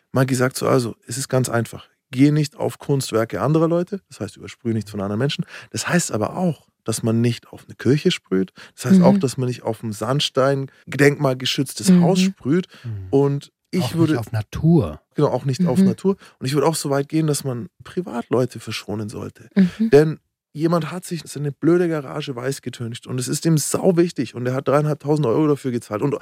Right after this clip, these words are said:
Speaker 1: nur weil ich das nicht sehe, ich denk mir, "Ist doch mir scheißegal. Und warum machst du denn das? Lass es doch,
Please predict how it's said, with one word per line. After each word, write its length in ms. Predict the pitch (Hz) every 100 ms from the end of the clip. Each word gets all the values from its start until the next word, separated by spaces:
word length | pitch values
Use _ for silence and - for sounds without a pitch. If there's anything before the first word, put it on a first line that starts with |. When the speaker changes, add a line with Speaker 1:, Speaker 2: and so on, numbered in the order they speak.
| - - -
Speaker 1:
nur 180 | 160
weil 140 | 190 175
ich 200 | 196 202
das 200 | - 175
nicht 220 | 175 165 -
sehe, 200 | 185 202
ich 160 | 135
denk 160 | 143 143
mir, 100 | 160
"Ist 160 | 165 175
doch 80 |
mir 160 | 143 185
scheißegal. 460 | 208 143 139 113 113
Und 100 | 131
warum 220 | 143 160
machst 200 | 196 196
du 40 |
denn 80 | 196
das? 120 | 131
Lass 180 | 131 175
es 100 | 202
doch, 140 | 160